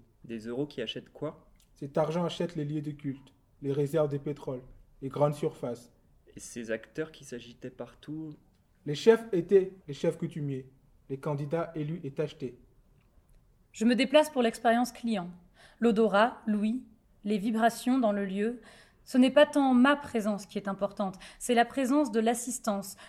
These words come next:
Speaker 3: comme une masse réactive. Sinon, franchement, je reste chez moi.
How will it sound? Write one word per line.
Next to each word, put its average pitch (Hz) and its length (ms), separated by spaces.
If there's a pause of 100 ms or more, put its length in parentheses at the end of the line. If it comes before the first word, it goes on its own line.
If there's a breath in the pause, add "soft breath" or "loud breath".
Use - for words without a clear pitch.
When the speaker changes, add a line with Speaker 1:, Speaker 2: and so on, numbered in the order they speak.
Speaker 3:
comme 226 180
une 220 160
masse 247 280
réactive. 196 680 (540)
Sinon, 240 480
franchement, 269 520 (300 loud breath)
je 196 140
reste 214 220
chez - 140
moi. 220 340